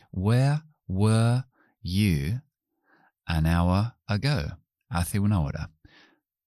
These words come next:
Where were you an hour ago? Were. Okay, entonces un sonido complicado. Tenéis que intentar a aprender a reproducirlo por vuestra cuenta.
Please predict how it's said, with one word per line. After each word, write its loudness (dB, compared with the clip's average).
Where 2
were 4
you 0
an 0
hour 2
ago? -8
Were. 0
Okay, -4
entonces 0
un 2
sonido 2
complicado. 0
Tenéis 0
que -2
intentar -2
a -2
aprender 0
a -2
reproducirlo -4
por -4
vuestra -2
cuenta. -2